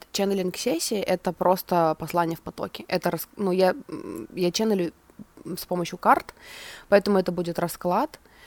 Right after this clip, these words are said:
Эм, чем это отличается от моих обычных сессий, расклад плюс коучинг? В, м, этих сессиях не будет рас-, в смысле, не будет коучинга, здесь будет только расклад,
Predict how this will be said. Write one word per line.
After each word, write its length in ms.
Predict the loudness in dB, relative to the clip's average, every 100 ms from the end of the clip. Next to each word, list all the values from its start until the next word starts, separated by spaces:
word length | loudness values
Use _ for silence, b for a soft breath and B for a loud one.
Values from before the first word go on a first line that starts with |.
| B -2
Эм, 920 | 2 2 2 0 -2 -6 -8 -10 -10 -2
чем 220 | 0 2
это 140 | 2
отличается 460 | 0 0 0 0 0
от 80 | -2
моих 180 | -2 0
обычных 480 | -2 -2 0 -2
сессий, 460 | 0 2 2 2 -2
расклад 360 | -4 -2 -2 -2
плюс 200 | -8 0
коучинг? 560 | 0 0 0 -2 -4 -18 -14
В, 260 | -12 -4
м, 720 | 0 0 0 -2 -4 -4 -6 0
этих 300 | 0 0 -2
сессиях 400 | -2 0 -2 0
не 140 | 0
будет 260 | 0 -2 -4
рас-, 180 | -6 -10 -14
в 100 | -12 -4
смысле, 280 | -2 -2 -2
не 140 | 0
будет 280 | 0 -4 -6
коучинга, 600 | 2 2 2 -6 -4 -6
здесь 200 | -6 -8
будет 200 | -8 -8 -4
только 300 | 0 0 -2
расклад, 480 | -8 -8 -4 -4 -6